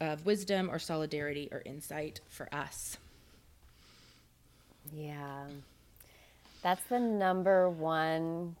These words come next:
Speaker 2: question
Speaker 1: Mm.
Speaker 2: I've gotten as the book has come out, and I have such a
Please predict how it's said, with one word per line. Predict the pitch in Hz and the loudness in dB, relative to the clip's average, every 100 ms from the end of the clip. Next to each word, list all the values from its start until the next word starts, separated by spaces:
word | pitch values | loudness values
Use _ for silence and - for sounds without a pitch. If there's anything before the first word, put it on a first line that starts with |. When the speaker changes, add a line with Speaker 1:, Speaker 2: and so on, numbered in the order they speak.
| - | -4
Speaker 2:
question | 170 185 - - 127 87 135 170 160 _ - | -2 0 -2 -4 -2 -2 -6 -8 -10 _ -8
Speaker 1:
Mm. | 180 | -2
Speaker 2:
I've | 147 147 143 147 - | 0 2 0 -2 -8
gotten | 147 135 - 135 135 135 127 - | -6 -4 -4 -8 -6 -8 -10 -10
as | 151 143 135 131 147 - - - | -8 -6 -4 -6 -8 -12 -14 -12
the | 151 | -10
book | - 147 | -8 -8
has | 151 147 | -10 -12
come | - 147 135 | -12 -10 -8
out, | 131 127 - - | -8 -8 -8 -10
and | 139 135 131 135 - | -10 -8 -8 -8 -10
I | 143 135 143 127 | -8 -6 -8 -8
have | 151 139 135 139 - | -6 -6 -6 -10 -8
such | 156 147 - | -8 -6 -6
a | 147 | -6